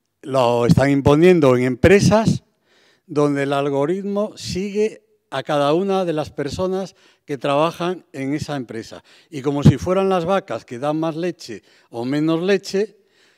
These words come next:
los controlan y quienes no cumplen una serie de normas, eh, favorables a la empresa y demás, los echan.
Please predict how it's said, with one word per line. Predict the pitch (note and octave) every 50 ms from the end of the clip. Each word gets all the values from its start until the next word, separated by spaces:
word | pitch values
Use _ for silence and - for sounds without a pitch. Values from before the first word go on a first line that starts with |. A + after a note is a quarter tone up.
| _ -
los | D3 C3+ C3+ -
controlan | - - C#3 C3 C3 - F3 F3 F3+ E3+ D#3+ D#3+ F3+ G#3 G3+ _ _ _ _ _ _ _ _
y | - D3+ D3+ D3 C#3+ C#3+ C#3 C#3 D3+ D3 _ _ _ _ _
quienes | - D3 C#3 C#3 C#3 C3+
no | D3 E3 F3 E3 E3 -
cumplen | - F3 E3+ D#3+ C3 - B2 C3 C#3
una | D#3+ D#3+ D#3+ D#3+
serie | - E3 E3 E3 E3
de | E3 D#3+ E3
normas, | E3 E3+ D#3+ C3+ A#2 A#2 G#2+ G2+ F#2 - - - _ _ _ _ _ _ _ _
eh, | - C#3 C#3 C3+ C3 B2+ B2 B2 A#2 A2 A2 A2 G2+ G2 - _ _ _ _ _ _ _
favorables | - - A#2 A2 G#2 G#2+ A2 A#2+ B2+ B2+ B2+ C3 B2+ - -
a | C3 B2+
la | C3
empresa | C3 C3 E3+ E3 D#3+ D3 E3
y | E3
demás, | F3+ G3 G#3
los | F#3 C3 -
echan. | - - - - - -